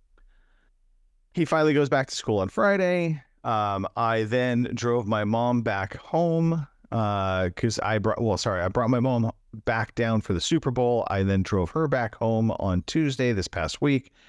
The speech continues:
Uh, and I'm going back to Reno to get my m-, uh, to go up with my mom to help her out with some D M V paperwork for her vehicle.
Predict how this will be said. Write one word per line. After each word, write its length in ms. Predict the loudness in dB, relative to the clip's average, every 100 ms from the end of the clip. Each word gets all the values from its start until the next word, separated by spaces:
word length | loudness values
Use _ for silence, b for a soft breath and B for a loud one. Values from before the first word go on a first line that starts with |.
| b b b b b b -4
Uh, 260 | -2 0 0
and 180 | -2 0
I'm 140 | 0
going 300 | 0 0 0
back 360 | 0 0 -2 -6
to 160 | -4 -2
Reno 560 | 0 0 0 0 -2 -4
to 120 | -6
get 300 | -4 -2 0
my 140 | 0 0
m-, 140 | -2 -2
uh, 140 | -2
to 180 | -2 -4
go 180 | -2 -2
up 140 | 0
with 180 | -2 0
my 100 | 0
mom 500 | 0 0 -2 -4 -6 -4
to 120 | -2
help 220 | 0 -2
her 180 | 0 0
out 140 | 0 -2
with 100 | 0
some 120 | 0
D 160 | 2
M 80 | 0
V 160 | 2 0
paperwork 460 | 2 0 0 -2
for 160 | -2 -4
her 120 | -2
vehicle. 560 | 0 0 0 0 0